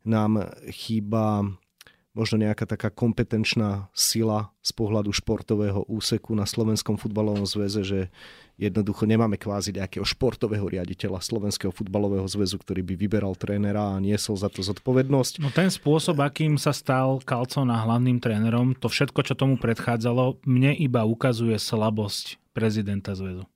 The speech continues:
Speaker 2: Lebo akú zábranu mal on v tom, aby niekoho pritiahol, alebo aby angažoval niekoho, kto ho pritiahne?
Speaker 1: Druhá vec je, že si dal povedať, hej, môžeme sa baviť o tom, že už dávno
Speaker 2: To
Speaker 1: sme
Speaker 2: je
Speaker 1: tu,
Speaker 2: úctyhodné.
Speaker 1: že už dávno sme tu mali mať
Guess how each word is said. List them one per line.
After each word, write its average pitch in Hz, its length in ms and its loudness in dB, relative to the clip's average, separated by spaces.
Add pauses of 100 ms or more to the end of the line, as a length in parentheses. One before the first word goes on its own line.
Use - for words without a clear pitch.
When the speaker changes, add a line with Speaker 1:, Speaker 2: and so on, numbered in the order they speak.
(380)
Speaker 2:
Lebo 143 220 2
akú 185 280 -2
zábranu 127 460 2
mal 117 200 2
on 117 220 0
v 110 100 -6
tom, 117 220 2
aby 110 260 -2
niekoho 113 400 2
pritiahol, 120 720 0
alebo 147 360 0
aby 131 280 0
angažoval 120 520 2
niekoho, 104 340 2
kto 95 160 -4
ho 95 60 0
pritiahne? 92 540 -8 (560)
Speaker 1:
Druhá 180 240 2
vec 120 160 0
je, 127 80 0
že 113 140 0
si - 100 -2
dal 117 160 0
povedať, 110 560 -2
hej, 113 100 2
môžeme 123 360 4
sa 117 180 2
baviť 117 240 2
o 123 60 0
tom, 127 100 0
že 123 100 2
už 123 140 4
dávno 131 240 2
Speaker 2:
To 127 80 2
Speaker 1:
sme 147 80 4
Speaker 2:
je 165 80 6
Speaker 1:
tu, 151 100 4
Speaker 2:
úctyhodné. 110 460 0 (160)
Speaker 1:
že 120 160 2
už 139 160 2
dávno 143 320 2
sme 139 160 0
tu 135 220 2 (400)
mali 127 340 2
mať 123 400 -2